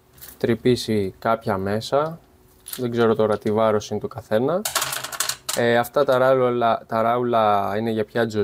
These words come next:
zip, αλλά λογικά δουλεύει και σε άλλα μηχανάκια αυτό το σύστημα που θα δείξω.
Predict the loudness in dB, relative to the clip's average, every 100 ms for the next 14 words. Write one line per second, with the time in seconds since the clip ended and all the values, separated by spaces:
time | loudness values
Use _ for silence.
0 | 0 0 -2 -2 2 4 4 4 2 0
1 | -4 -2 0 0 0 0 -2 -2 -2 -2
2 | -6 -8 -6 0 2 2 -2 -6 -6 -6
3 | -8 -10 -12 -12 -12 -8 -4 -6 -4 -4
4 | 0 -2 0 0